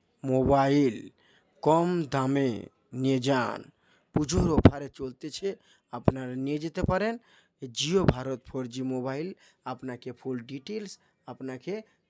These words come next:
জানিয়ে দেওয়া হয়েছে। তো ভিডিওটা স্কিপ করে চলে যাবেন না, তো দেখতে থাকুন আর চ্যানেলটা সাবস্ক্রাইব করে রাখুন। পাশে থাকা বেল আইকনটা দাবিয়ে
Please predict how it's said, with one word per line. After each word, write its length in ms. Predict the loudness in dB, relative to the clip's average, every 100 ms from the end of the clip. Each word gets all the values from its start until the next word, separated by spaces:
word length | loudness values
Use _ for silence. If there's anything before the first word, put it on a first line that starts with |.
| -18
জানিয়ে 440 | -10 -8 -6 -6 -6
দেওয়া 260 | -6 -6 -4
হয়েছে। 320 | -6 -8 -12 -12 _ -20 _ _
তো 80 | -4 -4 -4 -6
ভিডিওটা 380 | -2 -2 0 -2 -2
স্কিপ 220 | -8 -12 -8
করে 140 | -6 -6
চলে 260 | -6 -4 -4 -4 -6 -6
যাবেন 220 | -2 -2
না, 160 | -4 -6 -10 _ _ _ _ _ _ _ -6
তো 80 | -2 0 0 0 -2 -4 -4
দেখতে 260 | -6 -4 -6
থাকুন 360 | -4 -4 -6 -8 -10 _ _ _ _ _ -12
আর 120 | -12 -8
চ্যানেলটা 500 | -4 -2 -4 -4 -2 0 0 -2 _ _ _
সাবস্ক্রাইব 580 | -18 -8 -8 -6 -4 -4 -4
করে 120 | -4 -4
রাখুন। 240 | -4 -8 -8 _ _ _ _ _ -10
পাশে 200 | -8 -6
থাকা 220 | -8 -6
বেল 220 | -2 0 0
আইকনটা 340 | -2 -4 -4 -4
দাবিয়ে 320 | -4 -4 -4